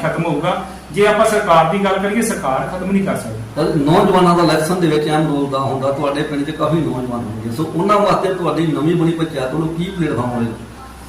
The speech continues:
Speaker 1: ਕਿ ਜਿਹੜੇ ਸਾਡੇ ਪਿੰਡ ਦੀ ਜਿੱਦਾਂ ਗਰਾਊਂਡ ਆ ਬਾਹਰ-ਬਾਹਰ, ਉਹਦੇ ਵਿੱਚ ਜਿਹੜੇ ਗਾੜੀ ਨੌਜਵਾਨ ਅੱਗੇ ਆਉਣ ਤੇ ਉਹਨਾਂ ਨੂੰ ਜੋ ਵੀ ਲੋੜ ਆ, ਜਾਂ ਮਤਲਬ ਕਿ ਕ੍ਰਿਕਟ ਖੇਡਣੀ, ਵਾਲੀਬਾਲ ਖੇਡਣਾ, ਫੁੱਟਬਾਲ ਖੇਡਣਾ,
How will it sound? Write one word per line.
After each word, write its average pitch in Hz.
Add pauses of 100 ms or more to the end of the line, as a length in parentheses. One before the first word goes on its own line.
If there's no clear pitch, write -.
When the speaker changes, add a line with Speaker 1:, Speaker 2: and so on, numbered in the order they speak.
(120)
Speaker 1:
ਕਿ 180
ਜਿਹੜੇ 185 (160)
ਸਾਡੇ 160
ਪਿੰਡ 165
ਦੀ 175
ਜਿੱਦਾਂ 170
ਗਰਾਊਂਡ 151
ਆ 175
ਬਾਹਰ-ਬਾਹਰ, 151 (760)
ਉਹਦੇ 185
ਵਿੱਚ 185
ਜਿਹੜੇ 170
ਗਾੜੀ 143
ਨੌਜਵਾਨ 160
ਅੱਗੇ 165
ਆਉਣ 160 (720)
ਤੇ 165
ਉਹਨਾਂ 208
ਨੂੰ 233
ਜੋ 160
ਵੀ 247
ਲੋੜ 156
ਆ, 117 (840)
ਜਾਂ 156 (260)
ਮਤਲਬ 156
ਕਿ 151
ਕ੍ਰਿਕਟ 160
ਖੇਡਣੀ, 165
ਵਾਲੀਬਾਲ 151
ਖੇਡਣਾ, 160
ਫੁੱਟਬਾਲ 151
ਖੇਡਣਾ, 156